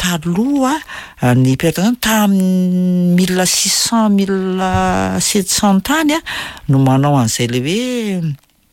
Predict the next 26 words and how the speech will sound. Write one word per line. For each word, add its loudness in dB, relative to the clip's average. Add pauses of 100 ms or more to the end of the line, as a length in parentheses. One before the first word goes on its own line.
(460)
a, 0
a, -4
a, 0
ratraina 0
le 2
olona. -2 (540)
De -2
atao 2
misy 2
raha 0
be 0
mandeha, 2
ampidinina 0
ny -4
tosidrà, -4
fa -4
ny 2
amin'izao -4
tsy -2
mampiasa 0
an'izay -2
intsony, 0
fa 0
tsy -2
haiko -2
hoe, 2